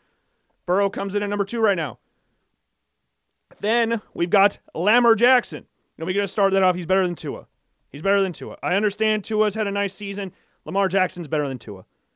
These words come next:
Lamar Jackson is a better quarterback than Tua Tagovailoa. Then we've got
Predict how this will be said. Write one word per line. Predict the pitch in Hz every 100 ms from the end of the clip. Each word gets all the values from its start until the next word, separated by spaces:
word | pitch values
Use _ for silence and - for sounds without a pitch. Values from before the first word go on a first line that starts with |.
| _ _
Lamar | 135 156
Jackson | 165 170 170 -
is | 143
a | 151
better | 147 143
quarterback | 139 139 131
than | 123
Tua | 117 117
Tagovailoa. | 113 107 107 98 98 _ _ _ _ _ _ _
Then | 202 240
we've | 254
got | 185 214 233 -